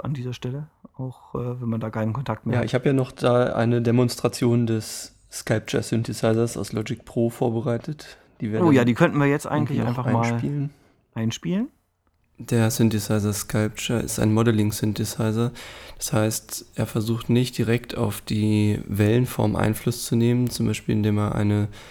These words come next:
Speaker 2: Rechteckwelle nimmt und darauf verschiedene Filter anwendet, sondern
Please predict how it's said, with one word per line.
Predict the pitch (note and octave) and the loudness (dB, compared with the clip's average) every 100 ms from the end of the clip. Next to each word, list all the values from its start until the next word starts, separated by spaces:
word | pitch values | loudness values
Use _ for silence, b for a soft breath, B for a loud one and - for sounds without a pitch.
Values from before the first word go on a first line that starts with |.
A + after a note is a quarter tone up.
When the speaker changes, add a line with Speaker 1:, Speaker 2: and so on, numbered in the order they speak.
| B B - | B B -6
Speaker 2:
Rechteckwelle | - - - D3 A#2+ G#2+ | -4 -2 -2 0 2 4
nimmt | G#2+ A2 G#2 | 6 4 2
und | G2+ | -2
darauf | A#2 A#2 | -2 -4
verschiedene | - A2 - A2 G#2 | -4 -4 0 2 2
Filter | - A2+ C3 - | 0 0 0 0
anwendet, | A#2+ A#2+ B2 B2 A#2+ - B B B B B B B - - | 2 2 4 2 0 -10 B B B B B B B -20 -16
sondern | - A2+ G#2+ A2 G#2+ G#2+ G#2+ G#2+ G#2+ | -2 2 2 4 4 4 2 0 -2